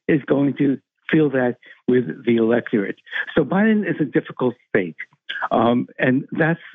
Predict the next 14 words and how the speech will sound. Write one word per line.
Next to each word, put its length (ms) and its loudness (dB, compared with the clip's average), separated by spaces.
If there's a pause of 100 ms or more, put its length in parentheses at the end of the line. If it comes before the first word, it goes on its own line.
(100)
w-, 180 -4
w-, 180 -2 (160)
that's 220 0
the 80 0
way 240 2 (140)
we 100 2
might 240 0
wanna 240 0 (100)
frame, 300 2 (480)
um, 260 0
this 120 2 (100)
situation 520 0
right 240 -2
now 200 0